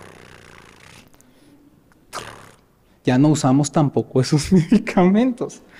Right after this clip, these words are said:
Pero perpetúa el miedo. El psiquiatra te va a dar droga, te vas a hacer adicto. No es cierto.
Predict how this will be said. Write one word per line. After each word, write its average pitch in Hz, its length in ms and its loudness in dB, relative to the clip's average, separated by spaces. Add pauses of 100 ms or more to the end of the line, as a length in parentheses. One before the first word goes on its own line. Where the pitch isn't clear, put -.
(380)
Pero 175 380 2
perpetúa 190 920 2 (580)
el 147 160 4
miedo. 196 400 4 (640)
El 139 100 2
psiquiatra 185 460 2
te 147 80 2
va 147 140 4
a 156 40 4
dar 170 220 2
droga, 269 500 2
te 151 120 4
vas 143 180 2
a 156 40 0
hacer 139 220 -2
adicto. 123 480 0 (260)
No 107 180 -4
es 92 100 -12
cierto. - 420 -8